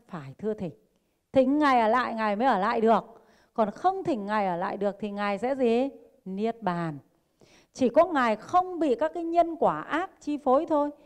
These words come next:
Nhưng cái nhân quả mà muốn ở lại độ cho mình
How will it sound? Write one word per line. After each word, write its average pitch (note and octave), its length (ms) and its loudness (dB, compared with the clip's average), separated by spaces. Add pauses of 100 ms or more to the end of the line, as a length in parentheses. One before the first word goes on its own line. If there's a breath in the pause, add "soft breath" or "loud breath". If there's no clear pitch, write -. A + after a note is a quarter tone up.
Nhưng D#4 160 -6
cái F4+ 120 -10
nhân F4+ 300 -6
quả G3 220 0
mà G3+ 180 -4
muốn B3+ 340 2
ở C#4+ 180 4
lại A#3+ 260 0
độ C#4 240 4
cho D4+ 100 4
mình B3 240 4